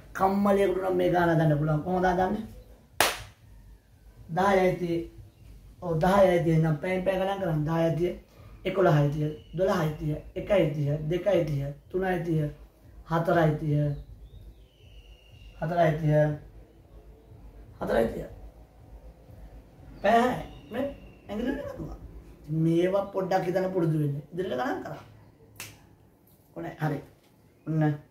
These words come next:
හරි දාගන්න පුතාලා පැය හයයි කියලා හැදුවනේ. එහෙම වෙන්නම් මං කියලා තියෙනවා.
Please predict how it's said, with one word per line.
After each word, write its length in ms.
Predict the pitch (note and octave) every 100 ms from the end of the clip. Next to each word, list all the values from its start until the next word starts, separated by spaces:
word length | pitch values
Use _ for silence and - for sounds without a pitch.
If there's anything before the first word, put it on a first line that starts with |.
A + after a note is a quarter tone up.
| _ _ -
හරි 100 | C#3+
දාගන්න 300 | D#3 D3 D3
පුතාලා 280 | D#3 C#3+ C#3+
පැය 100 | D3
හයයි 200 | C#3+ C#3
කියලා 160 | D3 D#3
හැදුවනේ. 320 | D#3 C#3+ C#3 - - - - - - -
එහෙම 240 | A#2+ C#3+
වෙන්නම් 320 | D3+ C#3+ E3
මං 160 | E3 D3+
කියලා 260 | C#3+ D3
තියෙනවා. 320 | E3+ F#3+ F3